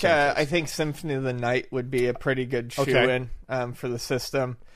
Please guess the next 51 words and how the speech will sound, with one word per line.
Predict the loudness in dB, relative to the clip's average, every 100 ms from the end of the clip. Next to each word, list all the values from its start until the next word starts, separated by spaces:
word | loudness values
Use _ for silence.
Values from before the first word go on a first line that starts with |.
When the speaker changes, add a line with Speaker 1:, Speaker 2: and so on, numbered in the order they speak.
| -6
Speaker 2:
But | 2
maybe | 4
that's | 4
why | 4
the | 0
pricing | 4 2 2 0
goes | 2
up, | 2
because | 0 -4
now | 0 2
we | 2
have | 0 -2
Konami | -4 -2 -2
saying, | -4 -6
"Well, | -2 -2 -2
we | -4
can | -6
kinda | -4 -4
charge | -2 0 0
you | -2
almost | -4
whatever | -2 -2 -2
we | -2
want | -2 0 0 0 -6 -18 -6
for | -2
you | -2
to | 0
get | -2 -2
Metal | -2 0 0
Gear | -2
Solid, | -2 -2
'cause | 0
everyone | -2 0 0
wants | 2 0 -2 -6
it." | -8 _ -20 -20 -20 -20 -12
You | 2
know, | 6
Speaker 1:
Yeah, | 6
Speaker 2:
it's | 4
Speaker 1:
but | 6
Speaker 2:
kinda, | 6 6
it's | 4
kinda | 4
different | 4 2
than | 2
the | 2 2
N | 4
E |
S | 0
Classic, | 4 4 4 2
where | 4 4